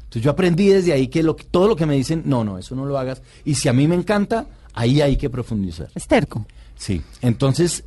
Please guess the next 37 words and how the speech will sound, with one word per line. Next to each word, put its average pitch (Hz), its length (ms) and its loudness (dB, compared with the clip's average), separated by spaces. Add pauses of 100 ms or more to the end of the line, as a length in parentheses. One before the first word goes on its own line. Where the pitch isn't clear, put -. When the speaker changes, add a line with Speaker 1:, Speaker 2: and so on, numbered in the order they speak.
Speaker 1:
me 123 140 2
empecé 104 240 -2
a 113 40 2
dar 120 120 0
cuenta 151 220 0
que 165 60 -2
la 131 80 0
actuación 104 420 -4
era 120 160 -2
algo 135 200 -2
fuerte 131 400 -2 (500)
y 123 140 0
que 123 320 -2
vendía 127 480 0
muy 131 140 2
bien 139 160 0
las 139 140 -4
campañas 127 460 -4
si 120 160 -2
las 101 180 -4
actuaba. 156 420 -6 (1400)
Entonces, 95 760 -2
eh, 98 920 0 (640)
por 123 180 -2
palanca, 107 540 -4
un 123 140 2
día 151 600 -2
Diego 120 320 0
Arbeláez, 156 640 0 (180)
que 104 120 -6
trabaja 85 280 -6
por 135 140 -6
acá, 135 320 -4 (640)
me 104 240 -2
dijo 107 1200 0
que 110 100 -4
hacía 110 840 -4